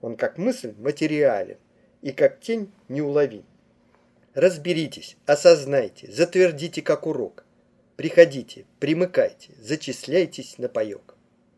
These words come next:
Вот и все. Развязку драме понемногу ищут люди. Ищут цадики и сами, кто в бутылке, кто в Талмуде. Все пошли служить послушно, добывая детям хлеба, прикупая все, что нужно,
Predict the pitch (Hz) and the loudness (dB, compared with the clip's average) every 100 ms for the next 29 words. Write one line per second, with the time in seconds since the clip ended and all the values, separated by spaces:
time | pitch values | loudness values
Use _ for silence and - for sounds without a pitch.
0 | _ _ _ _ _ _ - 214 311 202 | _ _ _ _ _ _ -10 -6 -2 -2
1 | - - 110 101 _ _ - 117 107 127 | -4 -8 -8 -10 _ _ -10 -10 -2 2
2 | 135 - 123 147 220 196 - _ 120 139 | 2 -2 -6 -2 0 -2 -8 _ -8 -6
3 | 208 262 180 165 - 143 - 127 - 110 | 0 0 0 -6 -10 -14 -12 -14 -14 -18
4 | 107 95 - _ _ _ _ _ - 233 | -18 -20 -20 _ _ _ _ _ -10 -8
5 | - 202 - - 262 110 - - _ - | -6 -8 0 6 6 4 -14 -20 _ -10
6 | 175 - 98 98 - _ - 131 110 139 | -6 -4 -4 -6 -18 _ -4 -4 -4 -6
7 | 254 240 - _ _ _ - 208 - 120 | -4 -4 -6 _ _ _ -2 -2 0 -4
8 | 101 101 104 - _ _ _ _ _ _ | -4 -12 -16 -20 _ _ _ _ _ _
9 | _ - 277 277 185 180 190 - 139 139 | _ -6 -2 2 0 -2 -8 -6 -8 -8
10 | 151 160 147 120 117 107 - 107 110 123 | -4 -4 -4 -8 -14 -14 -18 -10 -6 -2
11 | 127 131 123 117 123 123 117 - 117 110 | 4 4 4 2 -6 -6 -10 -10 -6 -6
12 | 110 - _ _ _ _ 123 127 180 269 | -8 -20 _ _ _ _ -12 -8 4 6
13 | 233 104 - - 196 - 202 185 107 - | 8 4 -4 -2 -2 0 -4 -4 -8 -16